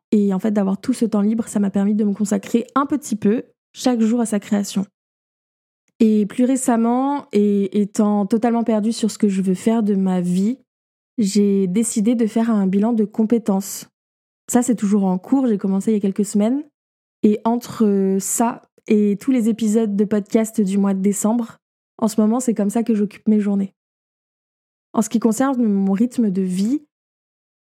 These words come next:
je me couche pas à quatre heures du matin, j'ai pas pris cette mauvaise habitude-là. En revanche, le matin, j'ai encore du mal à me réveiller et à me lever tôt, entre guillemets.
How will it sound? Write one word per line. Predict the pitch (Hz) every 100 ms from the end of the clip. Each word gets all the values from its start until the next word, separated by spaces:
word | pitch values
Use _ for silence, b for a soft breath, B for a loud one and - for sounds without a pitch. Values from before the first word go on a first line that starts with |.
| _
je | 208 220
me | 214
couche | 202 -
pas | 262
à |
quatre | 262 226 233
heures | 214
du | 208
matin, | 196 220 233 254
j'ai | 220 208
pas | 233 233
pris | - 240 233
cette | 233 220
mauvaise | 214 208 196
habitude-là. | 190 190 196 196 214 247 - _ _ -
En | 233
revanche, | 226 214 233 285 -
le | 220
matin, | 208 196 240 254
j'ai |
encore | 208 202 208
du | 208
mal | 226 254
à | 220
me | 202 196
réveiller | 226 233 233 220 262 -
et | 208
à |
me | 202 208
lever | 208 190 196
tôt, | - 233 233 -
entre | 226 208 220
guillemets. | 185 196 190 208